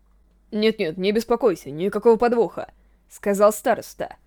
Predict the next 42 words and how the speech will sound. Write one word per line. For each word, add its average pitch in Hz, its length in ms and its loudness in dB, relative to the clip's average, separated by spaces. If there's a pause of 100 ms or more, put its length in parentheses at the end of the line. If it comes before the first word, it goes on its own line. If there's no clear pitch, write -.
(420)
«Это 220 280 -2
игровая 233 320 2
программа 196 480 -2
компьютерной 233 580 -2
игры, 214 220 0
разработанная 208 560 0
нашим 220 280 -2
кружком. - 540 -8
Мы 185 140 -2
раздавали 233 380 4
её 262 80 -2
на 247 100 0
школьном 254 240 0
фестивале, 233 500 -4
помнишь?» - 420 -2 (560)
Простите, 190 640 -2
у 175 60 -6
меня 214 160 0
тогда 269 240 0
каждая 330 360 0
минута 320 260 4
была 302 140 0
наперечёт. 294 520 -2 (540)
Единственное, 339 520 -2
что - 160 -2
я 311 80 4
помню 370 220 0
со 285 120 0
школьного 277 280 -4
фестиваля, 208 580 0
это 190 220 -4
ученический 320 480 -6
концерт 202 560 -4 (340)
и 190 100 -2
Асахина 254 400 0
в - 40 -16
костюме 330 340 -2
официантки 339 560 -4
из 180 100 -8
своей 277 200 2
лапшичной 285 420 -4
забегаловки. 262 760 -4